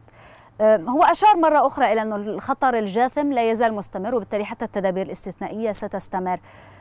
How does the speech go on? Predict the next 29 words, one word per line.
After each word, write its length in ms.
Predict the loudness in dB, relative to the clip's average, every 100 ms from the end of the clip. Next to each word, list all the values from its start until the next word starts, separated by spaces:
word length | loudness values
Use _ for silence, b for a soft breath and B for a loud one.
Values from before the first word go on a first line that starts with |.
| B 2
آه، 260 | 2 2 -4 _ -20 -2
ما 240 | 2 4
المقصود 460 | 4 2 0 0 0
بالخطر 560 | 0 0 0 2 4 2
الجاثم، 500 | 4 2 4 2 0
خاصة 520 | 0 0 2 2 2 2
أنه 200 | 2 2
البعض 260 | 4 4
كان 220 | 4 2 4
يقرأ 400 | 2 2 0 0
في 260 | -2 -2 -2
أنه 140 | -4
البرلمان 720 | 0 2 4 2 4 2 2 -4 -14
وبالتالي، 600 | -16 -6 0 2 0 -4
آه، 260 | -4 -4 -6 -14 _ -4
تم 200 | -2 -2
تجميده 580 | -4 -4 -4 -4 -2 -4
أو 80 |
تعليقه، 560 | -2 -4 -4 -2 0 0 B B B -2
لكن 400 | 0 2 4 4
رئيس 280 | 4 2 2
الدولة 360 | 4 4 4
اليوم 360 | 4 6 4 4
يقول 380 | 2 2 2 2
أنه 220 | 2 2
لن 180 | 2 2
يترك 360 | 2 2 0
الدولة 380 | 0 2 2 2
كالدمية 680 | 0 -2 0 0 2 2 2